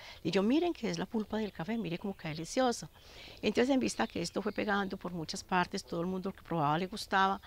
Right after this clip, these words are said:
empecé a, a trabajar con el dulce y a venderlo por tarritos. Y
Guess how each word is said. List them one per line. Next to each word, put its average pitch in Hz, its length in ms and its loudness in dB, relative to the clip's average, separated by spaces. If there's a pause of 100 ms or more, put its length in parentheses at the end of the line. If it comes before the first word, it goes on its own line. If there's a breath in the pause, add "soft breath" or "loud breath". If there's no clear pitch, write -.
(400 loud breath)
empecé 226 800 4
a, 233 120 2
a 175 140 0
trabajar 170 540 2
con 240 160 2
el 220 120 2
dulce 220 420 -2 (340 loud breath)
y 208 100 6
a 190 60 12
venderlo 170 640 4 (360)
por 175 160 0
tarritos. - 800 -2 (1080 loud breath)
Y 285 340 6